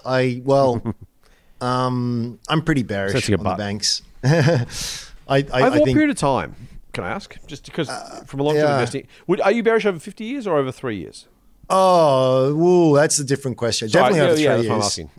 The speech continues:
Speaker 2: Okay.
Speaker 1: Yeah, def-, I mean, oh, fifty. Uh, look, the pace of change in our world is n-, never been
Speaker 2: Mm.
Speaker 1: faster. I, I,
Speaker 2: Mm.
Speaker 1: I think anyone who goes out more than ten years is really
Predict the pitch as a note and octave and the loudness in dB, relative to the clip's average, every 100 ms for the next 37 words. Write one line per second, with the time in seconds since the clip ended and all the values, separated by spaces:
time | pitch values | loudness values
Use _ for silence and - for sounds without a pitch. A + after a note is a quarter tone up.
0 | - E2+ D#3 D#3 C#3 A#2+ G#2+ C#3 C#3+ D3+ | -12 0 2 4 4 2 -2 -4 -4 -4
1 | D3 D#3+ D#3 D3+ C#3 C3+ B2 G#2+ C#3 - | 0 2 2 0 0 0 0 -2 -6 -6
2 | A#2 A#2+ B2 E3+ C#3 - - - - _ | -8 -8 -6 -4 -4 -6 -20 -20 -20 _
3 | _ _ _ C#3 F3 G3 F#3+ D#3 D3+ C3+ | _ _ _ -2 2 2 0 -2 -2 0
4 | C3+ B2+ A#2+ A2+ A2 G#2+ G#2+ G#2 G2 F#2+ | 0 -2 -4 -4 -4 -2 -2 -2 -4 -10
5 | - A2+ G#2 A2 G#2+ A2+ B2 G#2+ G2+ D#2+ | -10 -6 -6 -8 -6 -2 -2 -2 -4 -6
6 | E2+ F2+ - F#2 E2+ _ A#2 A2+ C3 D#3 | -8 -8 -8 -14 -18 _ -6 0 0 -2
7 | - D3+ F3+ B2 - - A#2 C3 A2+ G2+ | -2 0 0 -2 -8 -8 -2 -2 -2 -4
8 | G2+ G2 G2 F#2+ G2 F#2 G#2 G2+ F#2+ F#2 | -6 -6 -6 -6 -8 -10 -8 -8 -6 -10
9 | F2+ - F#2+ G#2 F#2+ E2 F2 E2 G2+ C#3 | -14 -12 -8 -6 -6 -8 -10 -10 -10 -12